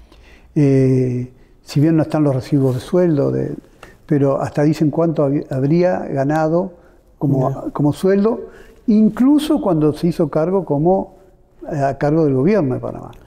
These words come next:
Speaker 2: ¿Y por qué llega, llega al punto, bueno, después de, de Estados Unidos de animarse a hacer una invasión? Por ahí una invasión de Estados Unidos en un país, en un, eh, en otro país,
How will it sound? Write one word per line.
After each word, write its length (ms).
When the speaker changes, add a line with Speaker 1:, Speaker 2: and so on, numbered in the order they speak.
Speaker 2:
¿Y 100
por 180
qué 140
llega, 400
llega 260
al 140
punto, 340
bueno, 220
después 280
de, 340
de 640
Estados 340
Unidos 240
de 80
animarse 480
a 40
hacer 120
una 160
invasión? 560
Por 160
ahí 180
una 140
invasión 640
de 60
Estados 260
Unidos 220
en 80
un 80
país, 360
en 120
un, 480
eh, 240
en 100
otro 200
país, 400